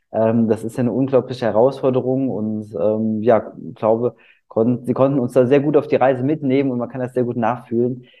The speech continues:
ähm, wie das bei Ihnen war und was das eben für ein Weg ist, den man an dieser Stelle dann gehen muss.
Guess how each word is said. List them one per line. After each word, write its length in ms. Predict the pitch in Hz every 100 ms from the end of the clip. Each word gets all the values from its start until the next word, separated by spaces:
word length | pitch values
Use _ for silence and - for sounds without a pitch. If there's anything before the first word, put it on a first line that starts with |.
| _ _
ähm, 580 | 110 117 120 120 113 -
wie 120 | 113
das 180 | 127 123
bei 100 | -
Ihnen 180 | 113 117
war 280 | 113 127 127
und 120 | 117
was 120 | 123 120
das 160 | 117
eben 180 | 95 117
für 100 | 120
ein 100 | 113
Weg 200 | 117 120
ist, 220 | 123 127
den 100 | 117
man 240 | 107 107 98
an 160 | 82
dieser 160 | 104 113
Stelle 280 | - 98 107
dann 200 | 107 98
gehen 240 | 113 120
muss. 320 | 104 139 156